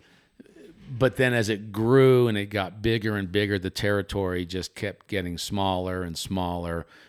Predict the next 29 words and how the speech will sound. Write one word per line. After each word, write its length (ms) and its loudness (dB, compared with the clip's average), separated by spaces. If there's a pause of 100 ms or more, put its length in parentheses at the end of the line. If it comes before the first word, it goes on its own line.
(140)
but 140 -6
the 80 -4
business 360 -2
kept 240 -10
growing 420 -6
bigger 340 -6
and 180 -10
bigger. 320 -4
And 140 -8
then 100 -6
eventually 680 -6
it 100 -10
just 240 -10
ended 260 -8
up 160 -12
being, 400 -8 (640)
um, 400 -20 (120)
Colorado 920 -4
and 200 -8
New 120 -4
Mexico. 720 -6
But, 300 -8
um, 280 -6 (500)
but 100 2
no, 160 6
man, 220 4
it 100 2
was, 220 0
um, 360 -2